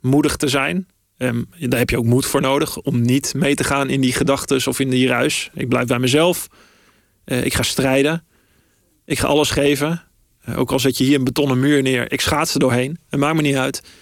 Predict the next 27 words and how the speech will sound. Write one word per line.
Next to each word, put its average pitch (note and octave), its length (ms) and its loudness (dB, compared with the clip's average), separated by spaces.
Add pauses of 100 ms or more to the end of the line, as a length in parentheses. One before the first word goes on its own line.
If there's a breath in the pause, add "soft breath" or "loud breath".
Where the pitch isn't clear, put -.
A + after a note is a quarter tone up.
(260 soft breath)
En A#2 320 2
die D3+ 260 2
instelling B2+ 520 -2
heb A#2+ 120 -6
je - 80 -4
nodig. B2 400 -2
Dus - 320 -6 (120)
het B2+ 160 -4
gaat C#3 200 -2
helemaal B2+ 220 4
niet A#2+ 140 0
om A2+ 240 -2 (440 loud breath)
goud A2+ 440 0
of A#2+ 140 -2
om B2+ 80 2
status A#2+ 600 -2
of C#3 160 -2
om A#2+ 160 0
publiek B2+ 420 4
of - 140 -2
om A#2+ 260 -4 (380)
nergens C3+ 440 0
om. B2 100 0
Het C3 120 -4
gaat C3 260 0
om B2+ 140 2
je B2+ 180 -2